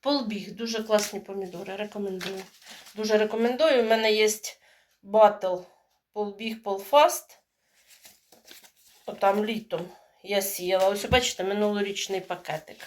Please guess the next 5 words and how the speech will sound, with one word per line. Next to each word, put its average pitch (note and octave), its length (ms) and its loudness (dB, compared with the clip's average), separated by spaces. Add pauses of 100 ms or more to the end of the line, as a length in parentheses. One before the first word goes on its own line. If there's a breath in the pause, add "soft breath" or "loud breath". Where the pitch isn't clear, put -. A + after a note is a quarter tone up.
(840 loud breath)
Я G3 260 4
один G3 260 -4
висіяла, F3+ 560 2
цей F3+ 320 -2
остався. E3+ 640 -4